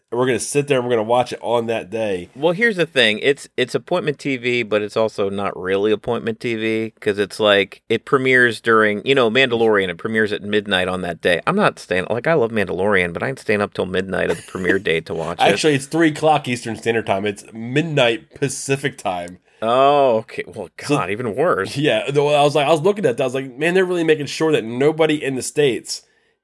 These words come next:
Speaker 1: gets it first.
Speaker 2: Yeah.
Speaker 1: So they, they don't pander to the East Coast time like everything else does.
Speaker 2: Yeah, but I mean, point of fact is just, like, you know, it's still kinda, it's still on demand. So even if I don't, even if I miss it, it's not really appointment te-,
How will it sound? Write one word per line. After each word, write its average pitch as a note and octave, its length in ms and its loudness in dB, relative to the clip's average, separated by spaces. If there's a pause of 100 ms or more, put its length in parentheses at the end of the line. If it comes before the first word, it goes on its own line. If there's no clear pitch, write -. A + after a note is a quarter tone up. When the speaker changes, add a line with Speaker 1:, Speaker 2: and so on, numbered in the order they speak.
(100)
Speaker 1:
gets C3+ 260 -2
it - 140 -4
first. - 520 -4 (120)
Speaker 2:
Yeah. G2+ 380 -2 (220)
Speaker 1:
So - 180 -4
they, C3 200 2
they B2+ 220 2
don't D3 220 2
pander D3+ 380 2
to A#2 140 -4
the A2 220 -8
East C#3 220 -8
Coast B2+ 260 -2
time A2 440 0
like G2+ 360 -4
everything A2+ 480 -4
else A2 180 -2
does. D2+ 400 -10 (240)
Speaker 2:
Yeah, A2+ 340 2
but D#3+ 220 4
I F3+ 80 4
mean, D#3+ 500 -8
point G3 140 0
of C3+ 80 -4
fact B2 260 2
is A2+ 100 -6
just, - 260 -4
like, G#2 420 2
you A2 120 -4
know, G#2 140 0
it's G2 100 -4
still C3+ 200 0
kinda, - 240 -2
it's G#2+ 120 -2
still D#3+ 260 0
on G2+ 200 -2
demand. F2 480 -8
So A2 340 2
even B2 280 0
if A2+ 120 -6
I G2+ 220 2
don't, A#2 320 -2
even C#3 220 -2
if D#3 60 -10
I C3 100 -2
miss A#2+ 340 -2
it, E2 200 -8 (360)
it's - 140 -6
not F#3 140 2
really A#2 220 4
appointment G2+ 380 -4
te-, A2 160 0